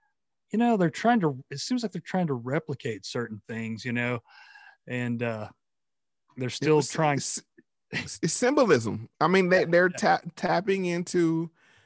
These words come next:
Speaker 2: nostalgia is a, is a thing. Um, there's certain symbols that resonate with us that we don't even realize. No, this, I have to believe this hard baked into our D N A. <laughs>
Speaker 1: Yeah.
Speaker 2: Um, if,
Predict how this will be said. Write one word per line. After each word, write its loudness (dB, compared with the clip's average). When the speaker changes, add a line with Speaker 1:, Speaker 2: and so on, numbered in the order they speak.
Speaker 2:
nostalgia 4
is 2
a, 2
is 2
a 2
thing. -6
Um, -2
there's 4
certain 4
symbols 2
that 4
resonate 2
with 0
us -2
that -2
we -2
don't 0
even -4
realize. -2
No, 0
this, -8
I 0
have 0
to -6
believe 2
this -4
hard 2
baked 2
into -4
our 0
D -2
N -4
A. -6
<laughs> -10
Speaker 1:
Yeah. 8
Speaker 2:
Um, 0
if, 4